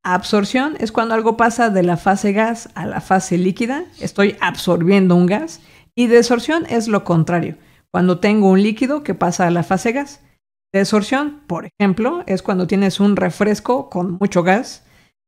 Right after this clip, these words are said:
abres la taparrosca o abres la lata y entonces empieza a desorber ese gas por el cambio de presión.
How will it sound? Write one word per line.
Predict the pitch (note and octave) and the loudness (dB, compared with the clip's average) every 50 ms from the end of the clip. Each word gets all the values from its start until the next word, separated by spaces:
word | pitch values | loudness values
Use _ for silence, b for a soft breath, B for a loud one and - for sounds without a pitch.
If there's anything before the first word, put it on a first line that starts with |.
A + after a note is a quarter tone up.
| _ _ _ _ _ _ _ _ _ | _ _ _ _ _ _ _ _ _
abres | - F#3 A3 A#3+ B3 B3 A#3+ A#3+ A3+ - - - - | 0 2 2 6 6 8 8 6 6 2 -4 -8 -4
la | F3+ F3+ F#3 F3+ F3+ F3+ | -2 0 2 2 2 0
taparrosca | F#3 F3 - F3+ F3 G3 A#3+ C4 B3+ B3+ - - A#3 A3+ A3+ A3+ A3+ A#3 A#3 A3+ F#3+ | -2 0 0 2 4 6 6 4 4 4 0 0 0 0 0 -2 -2 -4 -2 -2 0
o | F3 F3 | 2 2
abres | F3+ F#3+ G3 G3 E3 E3+ | 4 4 2 2 2 2
la | E3 E3 | 2 2
lata | F3+ F#3+ G3 G3 - C4+ D#4 D4+ - - | 2 2 2 0 -2 -4 -4 -4 -6 -2
y | - G#3 | 0 2
entonces | G3+ G3+ G#3 G#3+ B3 B3 B3 C4+ B3+ - | 2 2 2 2 0 0 0 0 0 0
empieza | G3 F3+ F#3 G3+ G3 - A#3 A3+ A3 - - | 2 2 2 2 2 2 0 -2 -2 -4 -4
a | - F#3 F#3 F#3 F3+ | -2 0 2 2 2
desorber | E3+ D#3+ F#3+ F#3 F#3+ F#3 - - G3+ G3+ G3+ A3 C4 D4+ E4 D4 | 4 4 4 4 4 2 0 0 0 0 0 0 -2 -4 -4 -4
ese | A#3 G#3+ - E3+ F3 | -4 -6 -6 -8 -6
gas | E3+ F#3 - E4 D#4 - | -6 -4 -4 -6 -6 -8
por | - - F#3+ F3 E3+ | -6 -4 -2 -2 -2
el | D#3 | -2
cambio | - F3+ F3 F#3 F3 E3 | -2 0 0 2 0 0
de | - - | -2 -6
presión. | - D3+ D#3 - - - | -10 -12 -14 -16 -20 -20